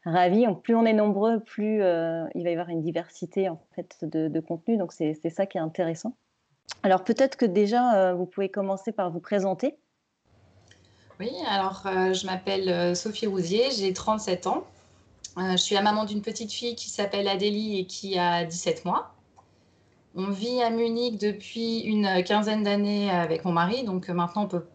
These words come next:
Speaker 2: plus vraiment dire qu'on est expatrié parce que c'est vraiment, euh, chez nous. <laughs> J'ai voyagé dans presque soixante pays et j'ai une préférence pour, euh, les milieux où il fait froid.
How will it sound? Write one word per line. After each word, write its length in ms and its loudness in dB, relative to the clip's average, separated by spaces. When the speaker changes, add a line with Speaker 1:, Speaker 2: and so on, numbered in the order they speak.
Speaker 2:
plus 180 -2
vraiment 320 2
dire 180 -2
qu'on 160 -2
est 40 0
expatrié 500 -2
parce 140 -10
que 80 -16
c'est 100 -8
vraiment, 460 -2
euh, 20 -4
chez 200 -4
nous. 180 -4
<laughs> 100 0
J'ai 440 2
voyagé 680 2
dans 300 -2
presque 680 -2
soixante 540 -4
pays 320 0
et 80 0
j'ai 260 -2
une 140 -4
préférence 420 -2
pour, 240 -2
euh, 120 2
les 160 -2
milieux 380 0
où 40 4
il 80 2
fait 120 -2
froid. 360 -2